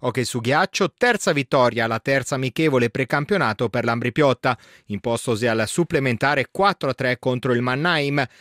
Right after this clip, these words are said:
Aderisau con Virtanen, Tierney e Petan a riposo, reti biancoblù nei regolamentari di Kostner, Pestoni e Di Domenico in power play, prima del gol decisivo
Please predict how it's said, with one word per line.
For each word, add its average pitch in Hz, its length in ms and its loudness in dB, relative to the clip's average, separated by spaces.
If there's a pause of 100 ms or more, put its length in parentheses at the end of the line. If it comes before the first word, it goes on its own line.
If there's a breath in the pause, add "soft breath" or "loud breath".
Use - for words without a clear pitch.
(240 soft breath)
Aderisau 139 840 2
con 117 400 0
Virtanen, 117 920 0
Tierney 147 460 2
e 113 260 -10
Petan 120 500 -2
a 135 140 -4
riposo, 120 600 0 (180 loud breath)
reti 147 400 0
biancoblù 147 640 2
nei 120 180 2
regolamentari 120 760 0
di 110 180 -6
Kostner, 196 640 2
Pestoni 156 640 2
e 151 120 -2
Di 135 120 2
Domenico 135 480 2
in 135 80 2
power 156 320 2
play, 120 580 0
prima 135 380 -2
del 113 280 0
gol 120 300 2
decisivo 113 640 -2